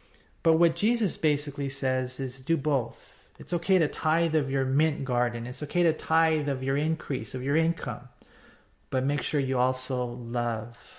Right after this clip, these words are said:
as he loves. You know, to be honest, I, I'm, I, you know, my heart, it, it breaks for some of the saints who don't give to God at all. And many people who do give only give God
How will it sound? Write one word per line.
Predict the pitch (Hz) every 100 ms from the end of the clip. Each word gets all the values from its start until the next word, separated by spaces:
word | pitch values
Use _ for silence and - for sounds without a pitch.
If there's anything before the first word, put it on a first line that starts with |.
| - - _
as | 196 117 113 - - - _
he | - 120
loves. | 120 110 113 117 - - - - _ _ _ - _ _ _ _
You | 160
know, | 160
to | 156
be | 160
honest, | 160 160 165 160 -
I, | 135 - 143
I'm, | 135 131 - - -
I, | 165 160
you | 185
know, | 190
my | 185
heart, | 208 226 -
it, | 175 156
it | 170
breaks | 143 175 190 185
for | - 156 143
some | - 156 160
of | 151
the | 139
saints | 135 - 143 139 139 - - - - - - - _
who | -
don't | 165 175 156
give | 160 175 170
to | 175
God | 151 147 151
at | 147
all. | 127 123 123 160 165 - - _ _ _
And | 139 139 131
many | 143 156 180
people | - 151 - 135 131 131 139
who | - 151
do | 135 147 202
give | - 127 120 120 117 - - -
only | 143 151 151
give | 127 135 131 127 -
God | 123 120 117 120